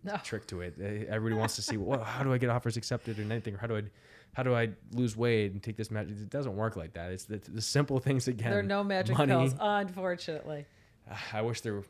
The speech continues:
Speaker 2: I don't, you know what? I don't even wish there was too. I think we've talked about this on another episode about, or just off camera too, about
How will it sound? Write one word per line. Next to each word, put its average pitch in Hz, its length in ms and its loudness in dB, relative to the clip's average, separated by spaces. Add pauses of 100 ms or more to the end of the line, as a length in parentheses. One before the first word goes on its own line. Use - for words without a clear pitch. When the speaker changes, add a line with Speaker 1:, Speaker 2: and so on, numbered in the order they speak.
(180)
Speaker 2:
I 127 80 0
don't, 156 240 0
you 127 140 -10
know 151 100 -2
what? 156 100 2
I 117 60 2
don't 101 220 0
even 80 180 -6
wish 98 160 -6
there 90 140 -4
was 90 260 -6
too. 90 240 -6
I 92 60 -4
think 98 160 -8
we've 101 100 -6
talked 95 220 -8
about 92 160 -8
this 92 160 -8
on 90 80 -8
another 87 280 -8
episode 90 400 -10
about, 87 280 -10 (360)
or 92 160 -6
just 90 220 -12
off 92 220 -4
camera 87 260 -8
too, 98 160 -6
about 90 280 -4